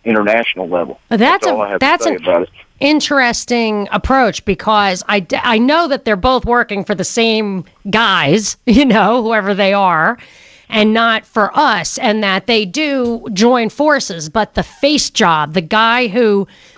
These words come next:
Speaker 2: leads you to, on the road to perdition, the guy is usually the opposite. So I had read a great quote that a Democrat is not gonna take your guns. It's gonna take a Republican to do that.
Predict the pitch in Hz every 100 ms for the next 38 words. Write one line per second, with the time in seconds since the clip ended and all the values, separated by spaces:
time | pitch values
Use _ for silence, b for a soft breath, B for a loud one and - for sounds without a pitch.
0 | b 214 226 294 294 220 233 240 220 214
1 | 202 202 202 - - - 233 226 214 226
2 | 208 202 208 240 233 226 202 208 - 220
3 | 311 302 240 214 190 233 233 226 208 240
4 | 262 240 233 214 247 294 247 175 143 214
5 | 202 196 214 240 226 214 202 214 160 226
6 | 220 - 226 220 - 190 175 180 B B
7 | B B - 202 160 285 330 - 226 185
8 | 170 233 220 214 - - 202 170 233 285
9 | 185 180 - 277 214 - 214 180 165 -
10 | 320 330 233 190 170 175 160 147 131